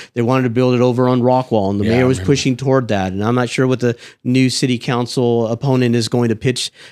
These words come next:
Speaker 1: you know, as well. But I'm looking at this as from a very practical view as a father. Would I want my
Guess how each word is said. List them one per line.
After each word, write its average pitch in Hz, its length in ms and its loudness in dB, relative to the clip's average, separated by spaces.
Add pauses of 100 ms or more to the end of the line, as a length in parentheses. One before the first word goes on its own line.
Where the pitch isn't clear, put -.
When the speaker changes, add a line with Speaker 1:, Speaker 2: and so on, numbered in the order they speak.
Speaker 1:
you 131 80 0
know, 123 220 4
as 120 260 -2
well. 131 240 4
But 143 380 0
I'm 135 180 0
looking 143 320 2
at 127 140 -4
this 131 260 -2
as 123 220 -2
from 117 180 -2
a 110 60 0
very 117 500 0 (260)
practical 123 680 -2 (400)
view 127 300 4
as 120 180 0
a 120 80 0
father. 120 640 0
Would 117 160 2
I 120 80 4
want 131 280 2
my 131 280 2